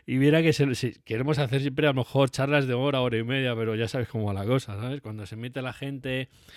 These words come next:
la gente quiere dar su opinión, evidentemente, todo el mundo está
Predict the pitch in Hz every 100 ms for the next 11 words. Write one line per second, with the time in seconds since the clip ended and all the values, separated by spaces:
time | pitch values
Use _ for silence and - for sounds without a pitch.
0 | - - 110 - 127 123 123 117 110 107
1 | 110 101 113 147 131 107 131 139 117 127
2 | 135 127 117 107 135 127 113 131 120 110
3 | 127 110